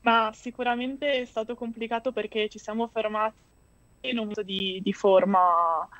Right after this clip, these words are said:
forse eravamo proprio al, al massimo, avevamo trovato il ritmo, stavamo vincendo una serie di partite, quindi è stata un po' una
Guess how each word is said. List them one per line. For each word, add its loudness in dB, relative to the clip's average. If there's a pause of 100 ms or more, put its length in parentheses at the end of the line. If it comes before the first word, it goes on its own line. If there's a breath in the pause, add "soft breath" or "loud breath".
(180 loud breath)
forse 0
eravamo 4
proprio 2
al, -4
al -6
massimo, -8
avevamo -2
trovato -2
il -6
ritmo, 0
stavamo 0
vincendo 2 (340 loud breath)
una 2
serie 4
di 2
partite, 0
quindi 0 (160)
è 2
stata 0
un -4
po' 0
una -8